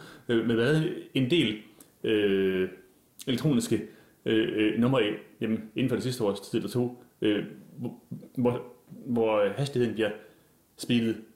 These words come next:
rigtig, rigtig mange gange ned. Øh, nogen har, n-, nogen har, har lavet Justin Bieber-numre, som er, som er kørt to hundrede gange ned. Ikke, ikke frekvens,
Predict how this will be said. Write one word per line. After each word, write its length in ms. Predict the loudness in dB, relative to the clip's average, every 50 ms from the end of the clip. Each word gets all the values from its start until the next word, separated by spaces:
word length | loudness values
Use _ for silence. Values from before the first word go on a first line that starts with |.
| _ -2
rigtig, 240 | -2 -2 0 0 0
rigtig 220 | 0 0 0 -2
mange 220 | 0 0 2 2 2
gange 220 | 0 0 -2 -2
ned. 200 | -2 -2 -2 -4 -6 -12 -20 _ _ _ _ _ _ _ _ _ _ _ _ _ _ _ _ _ _ _ -6
Øh, 540 | -4 -2 -2 0 0 0 0 0 -2 -2 -4 -8 -10 -12 -16 -20 -20 _ _ _ _ _ _ _ _ _ _ _ _ -20 -12 -6
nogen 180 | -4 -2 0 0
har, 140 | -2 -2 -4
n-, 400 | -6 -4 -2 0 0 0 0 0
nogen 160 | 0 0 0
har, 200 | 0 -4 -6 -8 -12 -20 -20 -20 -20 -8 -4
har 80 | 0
lavet 220 | 0 0 0 0 -2
Justin 240 | -2 -2 -2 0 0
Bieber-numre, 920 | -2 -2 -2 -4 -6 -8 -8 -10 -8 -6 -2 0 2 2 2 2 0 -2 -4 -10 -16 -20 -10 -6
som 140 | -2 0
er, 80 | 0 0 -2 -4 -8 -14 -14 -14 -14 -10 -8 -8 -8 -8 -10 -14 -20 _ _ _ -2
som 120 | 0 0
er 40 | 2
kørt 160 | 2 2 2
to 60 | 4
hundrede 200 | 4 4 4 4
gange 200 | 2 2 2 2
ned. 260 | 2 2 0 0 -2 -8 -14 -20 -14 _ 0
Ikke, 280 | 0 0 0 -2 -10 -6 -2
ikke 180 | 0 2 2 0
frekvens, 560 | -2 -4 -4 -4 -2 0 2 2 2 2 0